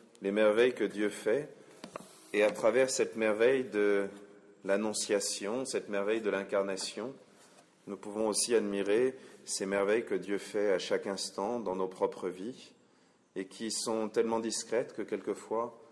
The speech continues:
nous n'osons pas remercier Dieu de ce qu'il fait. Alors,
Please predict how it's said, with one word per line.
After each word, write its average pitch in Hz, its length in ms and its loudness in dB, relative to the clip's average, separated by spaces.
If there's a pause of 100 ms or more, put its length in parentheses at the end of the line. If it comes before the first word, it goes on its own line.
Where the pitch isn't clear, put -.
(300)
nous 101 180 -10
n'osons 101 360 -4
pas 107 200 0
remercier 101 680 -6
Dieu 92 260 -8 (460)
de 90 160 -12
ce - 100 -10
qu'il 85 140 -14
fait. - 260 -16 (680)
Alors, 98 480 6